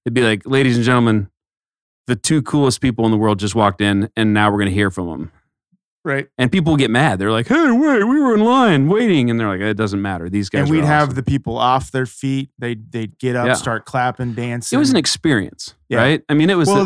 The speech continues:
Speaker 2: they started calling it the Brad and Kevin experience.
Speaker 1: Yeah, it was an
Speaker 2: Yeah.
Speaker 1: experience. It wasn't, uh, you were meant to experience it, not listen to it.
Speaker 2: Right.
Speaker 1: Yeah. So, yeah, that's, that's the karaoke realm of our existence.
Speaker 2: And we, we w-, ended up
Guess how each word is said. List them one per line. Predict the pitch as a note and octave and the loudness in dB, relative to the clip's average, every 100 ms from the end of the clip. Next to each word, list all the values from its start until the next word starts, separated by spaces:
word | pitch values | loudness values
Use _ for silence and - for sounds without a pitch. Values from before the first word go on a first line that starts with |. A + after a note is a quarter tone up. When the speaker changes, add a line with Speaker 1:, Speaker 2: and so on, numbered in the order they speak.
| F#3+ | 0
Speaker 2:
they | |
started | F3 G#3 F#3 | -2 -2 -2
calling | C#3+ F3 D#3+ | -2 0 0
it | C#3 | -2
the | C3 | -4
Brad | C3 C3+ B2 | -2 0 -2
and | A2+ | -4
Kevin | C3 A#2+ A2+ | -6 -4 -6
experience. | G#2+ - B2+ A2+ G2+ | -8 -8 -6 -4 -2
Speaker 1:
Yeah, | B2 G#2 | 0 2
it | G#2 | 2
was | C#3+ D#3 C3+ | 2 2 2
an | |
Speaker 2:
Yeah. | A2+ | 0
Speaker 1:
experience. | - - G#2 G2 | -2 -2 -2 -2
It | D3 | 0
wasn't, | D#3 C#3+ C3 - - | 0 2 0 -4 -6
uh, | |
you | C3+ A#2+ D3 D#3+ | -6 -4 -2 2
were | D3+ | 2
meant | C3+ D3 C#3+ | 2 0 -2
to | |
experience | A#2+ - - A#2+ A2 G#2+ F#2+ | -6 -8 -6 -2 0 0 -2
it, | F2 | -4
not | G2 | -6
listen | F2+ F2 F#2 | -8 -10 -10
to | F2 | -12
it. | D2 - _ | -14 -18 _
Speaker 2:
Right. | G#2+ G2+ _ | -14 -14 _
Speaker 1:
Yeah. | G2 E2 | -12 -10
So, | - G#2 G2 _ _ _ _ _ _ | -6 -6 -8 _ _ _ _ _ _
yeah, | - F#3+ | -2 0
that's, | F3 E3+ - | 0 -2 -6
that's | E3 E3+ - | -4 -4 -2
the | C3+ | -4
karaoke | - D#3+ C#3+ C3 D#3 A#2+ | -2 0 2 2 0 -2
realm | G2+ G2+ G2 A2+ A2+ - - | 0 0 0 -2 -6 -12 -4
of | A2+ | -2
our | G#2+ G#2 G2 | 0 0 -2
existence. | G2+ - G#2 - A#2+ C3 | -6 -8 -8 -8 -8 -4
Speaker 2:
And | C#3+ D3 D3 | -2 -2 -2
we, | C#3 E3 E3 D#3+ | -2 0 -2 -4
we | - D#3+ | -4 -2
w-, | D#3 E3 | -2 -2
ended | E3+ E3+ | -2 0
up | D#3 | -2